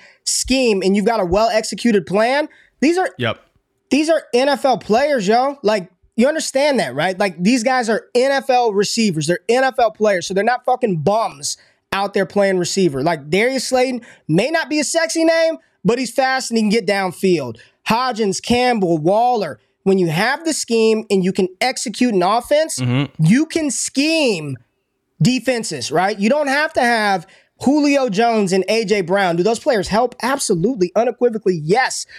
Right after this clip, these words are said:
Speaker 1: But can you orchestrate and operate an offense that is absent those guys? And the answer to that is yes. We saw it last year.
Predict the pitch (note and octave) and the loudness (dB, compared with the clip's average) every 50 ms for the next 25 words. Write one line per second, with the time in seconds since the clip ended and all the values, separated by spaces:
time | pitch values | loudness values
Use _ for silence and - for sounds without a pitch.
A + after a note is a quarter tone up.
0 | - - - A#3+ A#3 A#3 - - - C#4 D4 D4+ D4+ B3+ B3+ C4+ C4 C4 - A3+ | -20 -4 -2 -2 -2 -2 -4 -6 -4 -2 -2 -2 0 0 0 0 0 0 2 0
1 | B3 C4 C4 C4 A3+ - - B3 A#3+ A3 F#3+ - - G3+ G#3+ A3+ - A3 G#3+ G#3+ | 0 0 0 -4 -6 -2 0 0 0 0 0 -2 -2 -2 -2 -2 0 0 0 2
2 | G3+ F#3 E3 - - F#3+ G3 G#3+ A3 - - F3 D#3 C#3+ D#3+ - - - - _ | 0 0 -2 0 0 0 0 0 -2 -2 -4 -4 -4 -4 -4 -6 -6 -8 -10 _
3 | _ _ _ _ _ _ _ _ - F3+ A3 A3 - _ - A3 G#3 F3+ - _ | _ _ _ _ _ _ _ _ 0 0 0 0 -2 _ -2 -2 -2 -2 -4 _
4 | - B3 C4 D4+ D4 - B3+ G3+ D#3+ - F3+ F3 E3+ D#3 F3 F3 F#3 G3 G3 A3 | -4 -4 -4 -4 -4 -4 -6 -4 -2 0 0 0 0 0 -2 -2 0 -2 -2 -2
5 | B3 B3+ A#3 - G3 G#3+ B3 B3+ - D#4+ D#4 A3 F#3+ E3 F3 G3+ A#3+ F#3+ E3+ A3 | -2 -4 -2 -2 0 0 0 0 0 0 0 0 0 0 0 -2 -2 -2 0 0
6 | E4+ G4+ B3 - - G3 C4 C4+ - - - - C#4+ D#4 F4 F#4 F4+ D4+ - G3 | 0 0 0 -2 -2 0 0 0 0 0 -2 -2 0 2 2 2 0 0 0 0
7 | A#3 C#4 D4 D#4 D#4+ - - D4+ G4 A#4 B4 - - - | 0 0 0 -2 -4 0 2 2 4 4 2 0 -2 -6